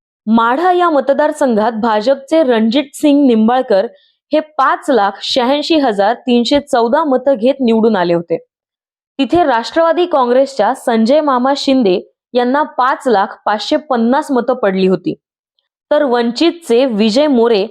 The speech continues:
यांना एक्कावन्न हजार मतं मिळाली होती. पण माढा मतदारसंघात विजयसिंग मोहिते पाटील आणि रणजित सिंग यांच्या अंतर्गत कलहामुळे भाजप सावधानतेने पावलं टाकत आहे.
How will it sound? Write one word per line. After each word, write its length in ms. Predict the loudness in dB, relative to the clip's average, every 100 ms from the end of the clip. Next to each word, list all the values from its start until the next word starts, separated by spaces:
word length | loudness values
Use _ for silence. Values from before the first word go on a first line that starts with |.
| -10 _ _
यांना 280 | -2 0 -2 -2
एक्कावन्न 520 | -4 -2 -2 0 0
हजार 360 | 0 0 0 0
मतं 280 | -2 -2 0
मिळाली 340 | 0 0 0
होती. 300 | -2 -4 -10 -12 _ _ _ _ _ -4
पण 140 | -2
माढा 400 | 0 0 0 0
मतदारसंघात 880 | 0 0 0 0 0 -2 0 0 0
विजयसिंग 600 | -2 0 0 0 0 2 2
मोहिते 380 | 2 0 -2
पाटील 460 | -2 -4 -4 -2 -4 -6 _ _ -4
आणि 200 | 0 2
रणजित 420 | 2 2 2 0 0
सिंग 280 | -2 -2 -4 _ _ -2
यांच्या 320 | -2 -2 -2
अंतर्गत 580 | -2 -2 0 0 0 -2 -2
कलहामुळे 640 | 0 0 0 0 0 0
भाजप 540 | 0 -2 -2 0 -4 -4
सावधानतेने 1000 | -4 -2 0 0 0 -2 -2 0 2 0 -2 _
पावलं 320 | -2 0 0
टाकत 340 | 0 -2 -4 -6
आहे. 160 | -8